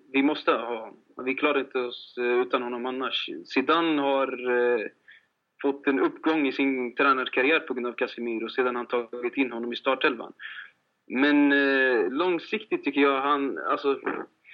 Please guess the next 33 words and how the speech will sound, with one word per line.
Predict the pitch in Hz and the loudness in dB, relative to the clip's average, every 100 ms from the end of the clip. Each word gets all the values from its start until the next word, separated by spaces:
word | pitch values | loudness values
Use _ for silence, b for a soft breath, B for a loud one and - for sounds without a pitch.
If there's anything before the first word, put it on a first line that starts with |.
| B B _ _ _ _ _ - | B B _ _ _ _ _ -6
Så | - | -2
fort, | 170 - 247 - - - | 2 2 0 -6 -12 0
eh, | 147 160 | 4 6
om | 165 | 4
man | 180 185 | 2 2
märker | 214 208 | 2 4
under | 165 151 | 2 0
matcher, | 160 - 135 | -2 0 0
så | 165 | 0
fort | - - 233 - | -4 -4 -8 -4
lag | 175 165 - | 0 0 2
pressar | - 165 - - | 2 2 2 0
honom | 123 123 - | 0 -4 -2
så | 143 | -2
har | 143 170 170 | 0 0 0
han | 143 139 127 | 0 -2 0
väldigt | 139 135 123 | 0 0 -6
svårt | - 127 123 | -2 -2 0
att | 127 | -2
ta | 131 127 | -2 2
sig | 127 | 2
ur | 131 | 2
pressen. | 127 139 - 107 101 - - _ b _ _ _ _ - | 2 2 2 -6 -12 -14 -20 _ b _ _ _ _ -2
Man | 147 | 0
ser | 143 202 196 | 2 6 6
att, | 170 143 - - | 6 2 -4 -2
eh, | 147 147 143 139 | 2 4 6 4
Modric | 139 196 190 175 185 165 | 4 2 2 2 2 0
och | 165 | -2
Kroos | 156 147 135 | 0 -2 0
behöver | 135 139 131 | 2 2 2
droppa | 139 139 143 | 0 0 -2
ner | 143 175 127 | 0 2 2